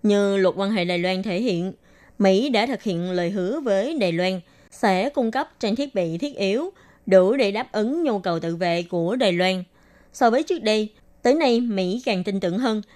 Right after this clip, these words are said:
khả năng tự vệ của Đài Loan rất quan trọng đối với sự ổn định và cân bằng tại vùng biển Đài Loan và khu vực Ấn Độ-Thái Bình Dương. Tuy nhiên, ông Brent Christensen cũng đề cập, trước những thách thức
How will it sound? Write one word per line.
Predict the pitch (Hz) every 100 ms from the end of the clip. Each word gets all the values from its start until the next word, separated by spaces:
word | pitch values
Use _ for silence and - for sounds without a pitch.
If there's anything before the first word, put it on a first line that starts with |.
| -
khả | - 202
năng | 240 220 208
tự | 185
vệ | 175 175 170
của | 185 233
Đài | 202
Loan | 185 202 196 _ -
rất | 285 370
quan | 240 202
trọng | 196 170 170
đối | 185 247
với | 220 247
sự | - 190 -
ổn | 175 226
định | 190 165 -
và | 175 170
cân | 170 185 185
bằng | 175 165 _
tại | 175 165 170
vùng | 175 175 170
biển | 165 190
Đài | 277 190
Loan | 175 180 180
và | 180 165 160
khu | 180 180
vực | 170 - _
Ấn | 180 254
Độ-Thái | 285 156 165 220
Bình | 233 180
Dương. | 165 175 175 - _ _ -
Tuy | 262
nhiên, | 262 262 247 _ _
ông | - 240 233 233
Brent | 233 240 240
Christensen | - 320 311 247 240 233
cũng | 240 190 180 269
đề | 226
cập, | 175 175 - _ _ -
trước | 339 381
những | 226 190
thách | 214 302
thức | 381